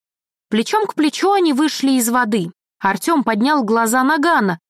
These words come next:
и тут же отвёл взгляд. "Может быть, вы отпустите его, а потом, когда я смогу..." "Брось свою ерунду, братец", сказал Ган, уже ненавидя себя за эти слова. "Мы вернёмся вместе,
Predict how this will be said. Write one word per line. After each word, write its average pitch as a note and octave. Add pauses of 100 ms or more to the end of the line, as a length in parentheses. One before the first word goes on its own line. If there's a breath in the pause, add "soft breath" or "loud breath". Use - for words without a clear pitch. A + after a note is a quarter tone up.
(120)
и A3
тут E4
же A#3+
отвёл A3
взгляд. F#3 (1080)
"Может G3+
быть, G#3+ (480)
вы A3
отпустите A3
его, A3+ (460)
а G3
потом, A3+
когда F#3+
я A3+
смогу..." G3+ (1040)
"Брось A3
свою G3
ерунду, A#3+
братец", - (220)
сказал G#3
Ган, C4
уже G#3+
ненавидя C4
себя B3
за B3
эти A#3+
слова. A#3+ (420)
"Мы G#3
вернёмся A3+
вместе, G#3+